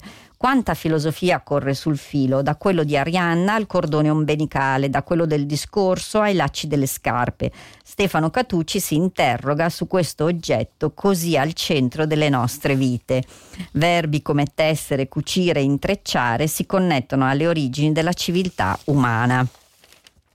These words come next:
Dalla, sempre dalla domenica di oggi vi segnalo la rubrica di, eh, Stefano Salis, che è il responsabile della domenica e delle pagine dei commenti del Sole ventiquattro Ore,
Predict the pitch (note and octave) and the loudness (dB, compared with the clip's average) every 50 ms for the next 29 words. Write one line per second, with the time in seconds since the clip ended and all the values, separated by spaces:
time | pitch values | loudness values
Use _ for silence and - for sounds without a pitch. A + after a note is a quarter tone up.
0 | _ - - - - - - - - - - - - - - - - - - - | _ -8 -6 -6 -6 -6 -12 -14 -16 -20 -20 -20 -20 -20 -20 -20 -20 -20 -20 -20
1 | - - - - E3+ F3 E3+ D#3+ D3+ D3+ D3+ D3 C#3+ C#3+ C#3 C#3+ - - F#3+ F3 | -20 -18 -2 0 2 2 4 2 2 2 2 2 2 2 0 0 0 0 0 0
2 | D#3+ E3+ E3 D3+ D3+ D3 C#3+ C#3+ D#3+ D#3+ E3 E3+ E3+ - - E3 D#3 E3+ F#3 F#3+ | 0 0 0 2 2 2 2 0 0 0 2 2 0 0 0 0 2 2 2 4
3 | F#3+ F3 D#3 B2+ D3 C#3 C#3 D3 - - D3+ D3+ D3+ D3 C#3+ D3 C#3+ C#3 C#3+ D3 | 2 2 0 -2 -4 -4 -4 -4 -2 0 2 2 2 2 2 2 2 2 0 0
4 | D3+ D3 D3 E3 E3+ D3+ - D#3 D3 C#3 C#3 C#3+ C#3+ C#3+ C3+ - - - C#3 C#3 | 0 -2 0 -2 -2 0 0 -2 -2 0 0 0 2 2 0 -2 -2 0 0 2
5 | C3 C3 C3 C3 C3+ C#3 C3 - - - - D3+ C3+ - C#3+ C#3+ C#3+ - - F3 | 2 2 2 2 2 0 -2 -4 -6 -4 -2 -2 0 0 2 0 0 0 0 -2
6 | E3+ E3+ D3+ C#3 - - - C3 C3 B2+ - D#3+ - - - C#3+ C#3+ - - D3 | 0 0 -2 -4 -4 -4 -4 -2 -2 -2 -4 -6 -4 -2 0 0 0 0 0 0
7 | D3+ D3 B2+ B2+ C3+ C3 C3+ C#3 C#3 C3+ C#3 C#3+ D3+ D#3 D3 C3 - B2+ B2 - | 0 0 0 0 0 0 0 0 2 2 2 4 4 2 2 0 0 -2 -4 -2
8 | - C#3+ C3 D3+ C#3 - - C#3+ C#3+ - C#3+ C3 C3 C3+ C#3 - - C3+ D3+ D3+ | -2 -4 -2 -2 -2 -2 0 0 0 2 2 2 2 0 -2 0 0 2 2 4
9 | D#3+ D#3 C#3+ C3 - C3+ C#3 C#3 - - D#3 D3+ D3 D3 D3 C#3+ - - G#3 A#3 | 4 2 2 0 -2 -4 -4 -4 -2 -2 0 0 2 2 0 0 0 -2 -2 -2
10 | - - C3+ C3 C3 C3+ D3 D3 | -2 -2 0 2 2 2 0 -2